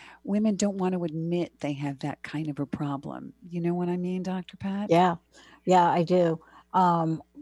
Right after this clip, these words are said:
Speaker 2: because there is a sense, I think, that we don't talk about. Um, there's a sense that I can do it all. You know,
Speaker 1: Yes.
Speaker 2: I can get out there, I can work the job, I can raise the children,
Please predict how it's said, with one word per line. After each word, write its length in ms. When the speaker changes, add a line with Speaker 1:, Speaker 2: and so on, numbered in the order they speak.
Speaker 2:
because 840
there 260
is 380
a 80
sense, 720
I 200
think, 340
that 220
we 100
don't 200
talk 300
about. 420
Um, 340
there's 340
a 60
sense 640
that 140
I 160
can 180
do 180
it 80
all. 400
You 140
know, 400
Speaker 1:
Yes. 80
Speaker 2:
I 220
can 180
get 180
out 260
there, 260
I 160
can 220
work 280
the 80
job, 440
I 120
can 180
raise 300
the 100
children, 640